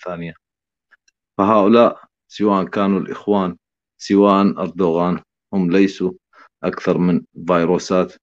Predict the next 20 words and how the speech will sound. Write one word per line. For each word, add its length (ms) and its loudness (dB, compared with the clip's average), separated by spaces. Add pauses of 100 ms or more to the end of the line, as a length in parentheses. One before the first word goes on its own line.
(380)
وإحنا 320 -2
بالعراق 540 0
يمكن 320 -2
الأخ 180 -2
سهيل 500 -2
يعرفها، 560 -2 (480)
آه، 260 0
نسميهم 520 2
طبوع، 480 0 (800)
اللي 640 4
يلصقون 480 0
في 300 0
جلود 360 0
الحيوانات 800 0 (340)
ويمتصون 580 -2
دماء 320 -2
الحيوانات. 640 -6 (520)
امتصوا 460 0
دماء 340 0
السوريين، 640 -4